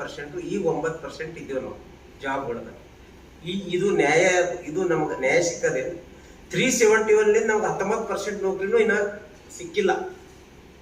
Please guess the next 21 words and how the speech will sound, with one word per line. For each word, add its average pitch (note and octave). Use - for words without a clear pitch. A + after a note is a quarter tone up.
ಇಂಥ E3+
ಒಂದು A#3
ಸಂದರ್ಭದಲ್ಲಿ G#3
ಬೆಂಗಳೂರಿನ G#3+
ಹಸಿರು A3
ಪ್ರತಿಷ್ಠಾನದವರು F#3+
ನಮ್ಮ G3
ವಿರುದ್ಧ, G3+
ನಮ್ಮ G3
ವಿದ್ಯಾರ್ಥಿಗಳ G3+
ವಿರುದ್ಧ, G3+
ನಮ್ಮ F3
ಭವಿಷ್ಯದ G#3
ವಿರುದ್ಧ, G3
ನಮ್ಮ E3
ನಿರುದ್ಯೋಗಗಳ G3+
ವಿರುದ್ಧ, F#3
ನಮ್ಮ D3+
ಉದ್ಯೋಗಗಳ G3
ವಿರುದ್ಧ, F3+
ಸಂವಿಧಾನ F#3